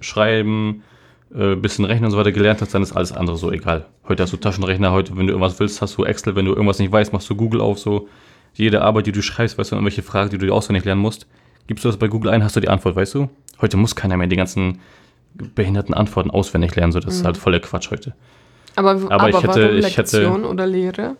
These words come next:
Speaker 1: Ja, weil ich denke, dass ich jetzt, äh, wahrscheinlich schon an einem ganz anderen Punkt sein könnte.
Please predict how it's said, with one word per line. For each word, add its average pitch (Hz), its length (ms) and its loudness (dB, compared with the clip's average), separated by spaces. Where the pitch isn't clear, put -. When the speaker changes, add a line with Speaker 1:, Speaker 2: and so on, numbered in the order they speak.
Speaker 1:
Ja, 90 160 -2
weil 98 100 2
ich 95 100 -4
denke, 117 240 -2
dass 113 220 0
ich 113 160 -2
jetzt, 117 340 -2
äh, 107 80 -2
wahrscheinlich 107 340 2
schon 104 300 2
an 107 60 -4
einem 101 180 4
ganz 98 180 0
anderen 101 240 0
Punkt 101 220 -2
sein 98 260 2
könnte. 110 440 -2